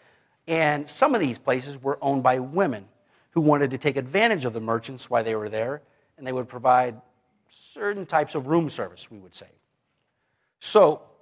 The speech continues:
these hotels and brothels were not separate locations, so to speak. So they went there because it was a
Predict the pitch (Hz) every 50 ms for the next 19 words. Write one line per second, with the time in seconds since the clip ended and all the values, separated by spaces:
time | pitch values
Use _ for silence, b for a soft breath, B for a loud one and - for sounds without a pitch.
0 | _ - 147 151 185 190 - - - 202 202 - 196 196 190 180 170 160 160 147
1 | 135 131 143 135 120 156 156 147 143 - 139 123 110 - 127 135 127 127 127 127
2 | - - _ _ _ - - 170 - - 127 117 120 117 - 123 117 - - 90
3 | 87 - - - _ - - 110 95 92 - - _ - _ _ _ _ _ _
4 | _ _ _ _ - - 185 175 170 147 175 175 170 180 240 247 - 180 139 131
5 | 139 - - 139 127 147 - 143 131 117 120